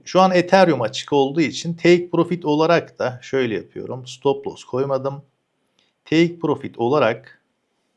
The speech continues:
stop loss yok. Take profit olarak da anlık ask fiyatının, e,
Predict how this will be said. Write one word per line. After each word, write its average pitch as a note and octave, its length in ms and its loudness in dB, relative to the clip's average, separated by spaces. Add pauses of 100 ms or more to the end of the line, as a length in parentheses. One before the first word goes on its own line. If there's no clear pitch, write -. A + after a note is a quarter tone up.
(1700)
stop C3 420 -6
loss - 240 -12
yok. C#3 200 -8
Take E3 280 0
profit D#3 340 -6
olarak C#3+ 500 0
da C#3 280 -4 (520)
anlık D#3 520 4
ask - 440 0
fiyatının, C3+ 1000 -4 (120)
e, A#2 300 -6